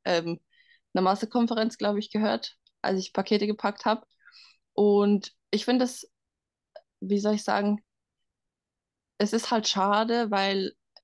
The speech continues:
es bringt dir halt nix, so. Also, weißt du, du musst dir halt immer überlegen, so, wieso schreibt eine Person das? Wenn es konstruktive Kritik ist und du draus was ziehen kannst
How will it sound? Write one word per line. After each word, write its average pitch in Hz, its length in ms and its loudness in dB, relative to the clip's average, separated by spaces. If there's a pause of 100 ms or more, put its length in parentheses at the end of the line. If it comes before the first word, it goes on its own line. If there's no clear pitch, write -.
(140)
es 208 180 -6
bringt 269 360 2
dir 214 160 0
halt 185 300 0
nix, - 540 -6 (100)
so. 160 420 0 (560)
Also, 208 400 2
weißt 226 260 0
du, 233 40 -2
du 214 100 2
musst 220 200 2
dir 233 40 0
halt 220 120 0
immer 240 200 2
überlegen, 214 440 -2
so, 202 220 -2
wieso 220 760 0
schreibt 202 380 -2
eine 185 180 -2
Person 185 580 -2 (160)
das? - 480 -4
Wenn 190 160 0
es 190 160 -4
konstruktive 247 680 -2
Kritik 233 420 -2
ist 226 160 2
und 202 160 0
du 196 80 0
draus 175 320 -4
was 185 180 -6
ziehen 233 260 2
kannst 247 440 0